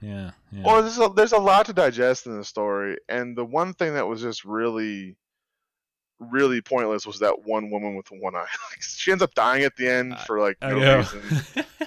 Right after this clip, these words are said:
Speaker 2: It's just
Speaker 1: The
Speaker 2: like
Speaker 1: whole of them did too. Like, they, like, a group of 'em, like, get together with guns, and, like, the doors open, and, and then we don't even see what goes down, but then we see it later that they're dead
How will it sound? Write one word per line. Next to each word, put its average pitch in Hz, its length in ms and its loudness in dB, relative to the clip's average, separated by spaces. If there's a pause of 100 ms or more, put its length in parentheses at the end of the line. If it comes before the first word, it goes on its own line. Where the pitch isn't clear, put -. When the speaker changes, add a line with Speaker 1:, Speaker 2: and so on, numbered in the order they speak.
(140)
Speaker 2:
It's - 200 -8
just 175 280 -4
Speaker 1:
The 175 60 6
Speaker 2:
like 156 120 12
Speaker 1:
whole 190 300 6
of 175 120 2
them 135 180 0
did 135 280 4
too. 131 200 2
Like, 107 180 -2
they, 113 140 -2
like, 117 140 -2
a 120 100 -2
group 127 260 -2
of 110 120 -4
'em, 104 380 -4
like, 107 140 -6
get 110 140 -4
together 107 440 -4
with 101 180 -8
guns, 107 340 -4
and, 92 60 -12
like, 95 120 -8
the 95 80 -8
doors 101 360 -6
open, 98 380 -6
and, 95 340 -10
and 98 120 -12
then 95 240 -10
we 104 80 -8
don't 113 120 -4
even 107 160 -6
see 107 180 -8
what 101 140 -8
goes 98 180 -10
down, 98 320 -10
but 98 140 -10
then 98 140 -8
we 98 80 -8
see - 280 -8
it - 80 -12
later 190 300 -10
that 190 180 -12
they're 180 140 -12
dead 170 360 -14